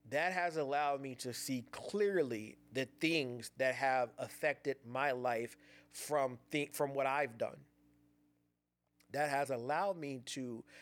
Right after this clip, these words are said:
not be comfortable with pain, uh, with, with staying in pain. That has allowed me the strength to say,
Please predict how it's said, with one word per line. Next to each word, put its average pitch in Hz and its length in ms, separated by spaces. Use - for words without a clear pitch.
not 143 340
be 127 200
comfortable 120 920
with 147 320
pain, 135 340
uh, 127 240
with, 139 240
with 135 160
staying 160 380
in 131 120
pain. 110 360
That 120 120
has 131 200
allowed 147 440
me 156 140
the 127 160
strength 143 520
to 135 100
say, 123 400